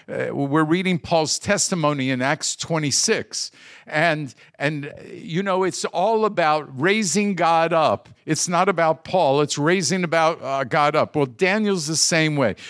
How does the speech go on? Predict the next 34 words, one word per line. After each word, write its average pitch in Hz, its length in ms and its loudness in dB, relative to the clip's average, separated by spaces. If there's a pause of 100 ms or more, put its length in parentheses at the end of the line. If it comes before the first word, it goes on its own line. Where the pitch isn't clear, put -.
(100)
It's 160 220 0
all 196 460 2
about, 165 400 0 (180)
"This 180 300 0
is 214 180 -2
who 226 140 0
you 208 220 2
are, 190 260 2
Lord. 165 500 0 (260)
This 208 240 0
is 233 200 2
who 247 140 2
you 226 260 2
are, 190 240 2
Lord. 160 380 0 (240)
I, 165 120 0
and 175 280 0
I'm 220 240 0
going 214 300 0
to 196 380 0 (260)
challenge 214 800 0
you 107 300 0 (300)
to 196 220 0 (100)
pray 196 840 2 (160)
the 139 140 2
way 175 300 4
Daniel 160 480 2
prays. 117 500 0 (240)
This 170 380 -2
is 240 180 0
who 233 160 0
you 226 240 0
are, 190 240 2
Lord. 180 440 0